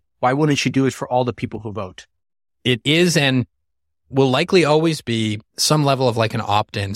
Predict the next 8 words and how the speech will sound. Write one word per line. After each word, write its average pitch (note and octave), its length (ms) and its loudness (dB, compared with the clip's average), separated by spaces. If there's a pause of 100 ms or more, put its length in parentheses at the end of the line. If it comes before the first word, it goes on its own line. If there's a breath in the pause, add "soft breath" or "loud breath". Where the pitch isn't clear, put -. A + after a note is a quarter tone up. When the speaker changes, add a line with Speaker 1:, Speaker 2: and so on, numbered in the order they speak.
Speaker 2:
If - 220 -6
you're A2 180 0
concerned F3+ 540 -2
with B2+ 180 -4
privacy A#2+ 680 0
or G#2 500 2 (280)
global A#2+ 440 2
namespaces, A2+ 960 0